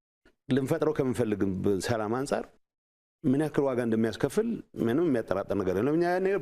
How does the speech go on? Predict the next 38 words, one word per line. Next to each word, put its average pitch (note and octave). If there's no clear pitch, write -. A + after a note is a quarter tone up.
ረግጠን C3+
ነው G2+
የወጣነው። -
በቃ C3+
አይሆንም B2
እንደዚህ A2
የሚባል G2+
ከሆነ A#2
በዚህ A#2
ጉዳይ A2
ላይ F#2
"ይሄ A#2
ግዛት E3+
አይመለከተንም C#3+
ብላችሁ A2+
ፈርሙ" G#2+
የሚል G#2
ነገር A2
ሊኖር G#2
አይችልም። F2
ማለት -
የፌዴራል A2+
መንግስት A#2
ኦሪጂናል B2+
አቋምም D#3+
እንዳልሆነ B2+
እናውቃለን። F#2
መጨረሻ B2+
እንደዛ C#3
ነው። G2+
እ፣ A2
ጠቅላይ A2
ሚኒስትሩም G2+
ጣልቃ G#2+
ገብተውበት A2+
በእንደዚህ A#2
አይነት G2+
ነገር፣ A#2